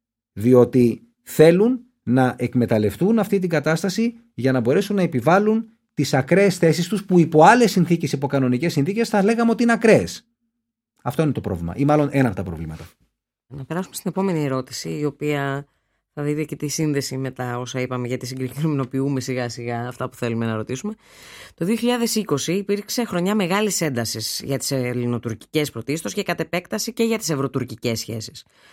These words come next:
Speaker 2: Ο αναθεωρητισμός της Τουρκίας αποτέλεσε θέμα υψηλά στην ατζέντα πολλών συνόδων του Ευρωπαϊκού Συμβουλίου, με τα κείμενα των συμπερασμάτων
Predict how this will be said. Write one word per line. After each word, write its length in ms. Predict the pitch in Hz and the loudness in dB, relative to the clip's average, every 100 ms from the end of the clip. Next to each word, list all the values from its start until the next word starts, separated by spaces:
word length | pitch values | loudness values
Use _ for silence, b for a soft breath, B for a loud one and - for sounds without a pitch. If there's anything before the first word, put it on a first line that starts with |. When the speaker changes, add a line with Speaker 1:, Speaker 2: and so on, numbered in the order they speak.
| b b - | b b -6
Speaker 2:
Ο 80 | |
αναθεωρητισμός 680 | 160 165 151 160 151 147 208 | -2 0 0 0 0 -2 -2
της 120 | 247 277 | -4 -4
Τουρκίας 680 | 190 - 143 139 170 - - | -6 -2 -2 -2 -4 -8 -6
αποτέλεσε 880 | 165 165 190 208 226 240 240 240 233 | -6 -4 -4 -2 -2 -2 -2 -2 -4
θέμα 260 | 226 220 233 | -4 -2 -2
υψηλά 300 | 226 214 240 | -2 -2 -2
στην 180 | 240 208 | 0 -2
ατζέντα 600 | 156 165 156 135 123 - | 0 0 0 -2 -2 -4
πολλών 260 | 156 165 208 | -2 0 -2
συνόδων 420 | 202 185 156 135 | 0 0 0 0
του 60 | |
Ευρωπαϊκού 400 | 131 117 117 110 | -2 -2 -4 -6
Συμβουλίου, 640 | 113 117 107 110 110 165 - _ _ _ _ _ _ b b b - | -6 -4 -4 -2 -2 -4 -10 _ _ _ _ _ _ b b b -6
με 60 | 156 | -4
τα 100 | 156 | -2
κείμενα 320 | 185 226 240 | 0 0 0
των 120 | 233 | -2
συμπερασμάτων 760 | 185 151 139 131 147 147 180 | -2 0 -2 0 -2 -2 -6